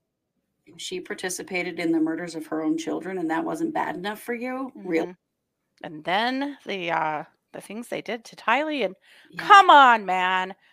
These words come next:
Speaker 2: That was a horrible thing to say.
Speaker 1: <laughs> Well,
Speaker 2: Super, super stupid.
Speaker 1: everybody wants us to wear our, our top knot ponytails and wear Jolly Ranchers. I'm afraid if we do that, we will not get in. <laughs>
Speaker 2: <laughs>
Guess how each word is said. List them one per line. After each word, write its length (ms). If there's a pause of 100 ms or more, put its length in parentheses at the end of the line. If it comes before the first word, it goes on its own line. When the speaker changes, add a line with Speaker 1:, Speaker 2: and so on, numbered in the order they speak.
(120)
Speaker 2:
That 120
was 120
a 60
horrible 540
thing 200
to 120
say. 440
Speaker 1:
<laughs> 1400
Well, 260
Speaker 2:
Super, 140
super 420
stupid. 260
Speaker 1:
everybody 280
wants 260
us 100
to 120
wear 180
our, 400
our 260
top 280
knot 240
ponytails 800
and 180
wear 160
Jolly 260
Ranchers. 380 (520)
I'm 140
afraid 260
if 80
we 100
do 120
that, 220
we 100
will 160
not 380
get 260
in. 420
<laughs> 20
Speaker 2:
<laughs> 40